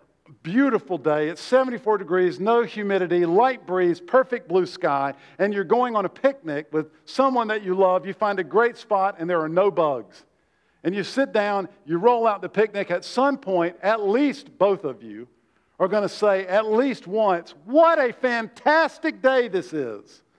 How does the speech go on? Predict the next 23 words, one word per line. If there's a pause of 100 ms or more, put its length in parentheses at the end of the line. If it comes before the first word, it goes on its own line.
(360)
Lewis
makes
the
point, (400)
the
day
is
not
being
egomaniacal (500)
because
you
have
called
out
what
a
beautiful
day
it
is.
In
fact,